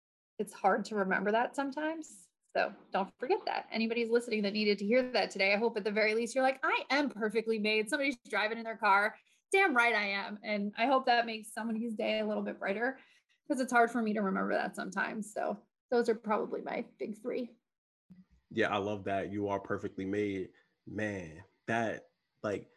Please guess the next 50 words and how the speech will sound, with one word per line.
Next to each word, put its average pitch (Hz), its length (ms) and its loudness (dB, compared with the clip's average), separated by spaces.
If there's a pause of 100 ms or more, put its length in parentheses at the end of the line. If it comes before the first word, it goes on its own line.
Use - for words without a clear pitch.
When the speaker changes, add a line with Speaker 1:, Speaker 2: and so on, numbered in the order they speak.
(360)
Speaker 2:
to 117 140 -4
me, 117 380 2
that's 101 280 -2
the 98 140 -6
key - 240 -6
to 85 100 -4
life, 67 580 -12 (200)
right? 101 260 -4
Is 107 160 -4
that 101 300 -2
self-acceptance. - 1120 -4 (240)
And, 117 120 -2
like, 101 200 -2
when 107 180 -2
you 117 80 -2
Speaker 1:
Mm-hmm. 107 220 -2
Speaker 2:
stop 107 280 -2
trying 104 280 -4
to 104 80 -4
be 98 160 -4
something 101 380 -4
that 95 200 -6
you 87 180 -12
aren't 104 300 -4 (580)
and 95 380 -4
accept - 360 -2
who 151 120 4
you 156 220 4
are, 127 240 -2
right? 107 240 0
And, 113 120 0
like, 110 200 0
not 139 200 2
saying 131 240 0
that 110 140 0
you 110 340 -2 (220)
accept 120 400 0
it 113 80 0
and 104 140 0
don't 110 180 0
continue 113 320 -2
to 95 120 -2
work. 127 360 0
Of - 120 -8
course 127 220 -2
you 104 60 -4
continue 101 380 -6
to 90 100 -6
work. 107 160 0
Speaker 1:
Right. 320 260 6